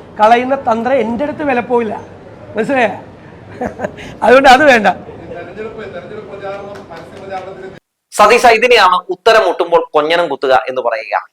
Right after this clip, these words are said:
Speaker 2: എന്തിനാണ് ദേശാഭിമാനി റിപ്പോർട്ടറിനെയും, ആ, കൈരളി റിപ്പോർട്ടറിനെയും അവരുടെ ചോദ്യങ്ങളെയും ഇങ്ങനെ ഭയക്കുന്നത്? എന്തിനാണ് അങ്ങനെ ഭയം ഓടുന്നത്? അത് മറയ്ക്കാൻ വേണ്ടിയാണോ ഇങ്ങനെ ഒരു പ്രതികരണം രേഖപ്പെടുത്തുന്നത്?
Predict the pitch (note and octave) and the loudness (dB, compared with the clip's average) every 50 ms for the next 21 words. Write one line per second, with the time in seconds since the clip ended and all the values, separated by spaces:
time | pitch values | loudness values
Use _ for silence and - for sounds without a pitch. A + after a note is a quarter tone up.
0 | _ _ _ _ _ _ _ _ _ _ _ _ _ - D#3 F#3 G3 A#3+ A#3+ A3 | _ _ _ _ _ _ _ _ _ _ _ _ _ -2 0 2 4 6 6 6
1 | G#3 G3+ F#3+ - - C#3+ D#3+ E3+ E3+ - G3+ G3 G3+ G3+ G#3 G#3 G3+ F3+ F3 - | 6 4 2 2 2 4 4 6 6 4 4 2 4 2 2 2 2 0 0 0
2 | - G3 F#3 F#3 F#3 F#3+ F#3 F#3 F#3 - _ _ _ _ _ _ - C#3 C#3+ - | 0 0 2 2 2 0 0 0 -2 -6 _ _ _ _ _ _ 2 2 2 4
3 | - E3 E3+ G3 A3 G#3+ G#3+ G3+ F#3+ - - G3 G3 F#3 F#3+ F#3 F#3 F3+ F3 - | 6 4 6 6 6 4 4 4 2 2 4 2 4 4 2 2 0 0 2 4
4 | D#3+ F3 F#3 F#3+ F#3 - D#3 E3+ F3 F#3+ F#3+ F#3+ F#3 F3+ F3 E3 D#3+ E3+ F#3 F#3 | 4 4 4 2 2 2 2 2 2 4 4 4 2 2 0 -2 -2 -2 0 0
5 | - - D#3+ D#3+ D#3+ - G3+ - F#3+ - _ _ _ _ _ _ _ _ _ - | 2 2 2 2 2 0 -4 -6 -6 -10 _ _ _ _ _ _ _ _ _ -6
6 | E3 F#3+ A3+ A#3+ A3+ G#3+ G#3 G3 G3 F#3+ - - E3 F3+ G3+ G3 F#3 F#3 G3 G3+ | -2 2 4 6 6 6 4 4 2 0 2 2 4 4 4 4 4 4 4 4
7 | F#3+ G3+ G3 _ _ _ _ _ _ _ _ _ - - G#3 G3+ F#3 F3 F#3 - | 2 -2 -8 _ _ _ _ _ _ _ _ _ 0 2 2 4 4 4 4 4
8 | - B3 A#3+ A#3 A3 A3 G3 F#3+ E3+ D3 C3 A#2+ - D3+ E3 F#3 F#3+ F#3 F#3+ E3+ | 4 4 4 4 4 4 4 4 4 4 0 -2 -4 -4 -2 0 0 0 2 0
9 | D#3 E3+ E3+ G#3 G3 G#3 G#3+ G3+ F#3+ G3 F#3+ G3 G3 - _ F3+ F#3 F3+ | 0 2 2 4 4 4 4 4 2 2 0 -2 -4 -4 _ -6 -6 -6